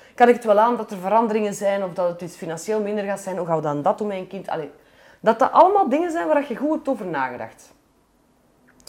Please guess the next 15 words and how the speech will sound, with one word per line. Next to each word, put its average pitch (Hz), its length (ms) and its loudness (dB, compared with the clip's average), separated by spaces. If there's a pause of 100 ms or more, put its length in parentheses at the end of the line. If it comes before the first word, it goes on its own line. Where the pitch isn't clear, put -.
(500)
Hebben 285 220 8
we 277 60 6
er 247 80 4
goed 285 100 2
over 254 200 4
nagedacht 262 540 2
en 226 100 -2
je 214 80 -2
wilt 240 160 0
er 214 60 -8
vijftien, 220 580 -2
maak 240 180 -4
er 233 60 -4
dan 208 160 -6
vijftien. 135 640 -8